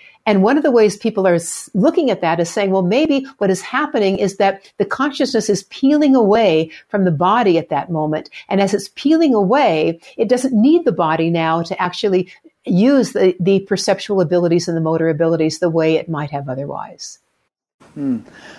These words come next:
Speaker 2: I think one thing that helps explain it is the concept of the subtle body.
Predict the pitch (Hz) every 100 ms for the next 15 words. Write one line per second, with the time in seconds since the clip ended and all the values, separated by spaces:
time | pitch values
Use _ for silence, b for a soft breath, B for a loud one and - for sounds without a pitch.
0 | B - 240 196 185 175 143 160 - 135
1 | 120 135 127 - 156 160 147 123 117 -
2 | 143 135 131 135 131 123 117 - 156 143
3 | 123 117 107 104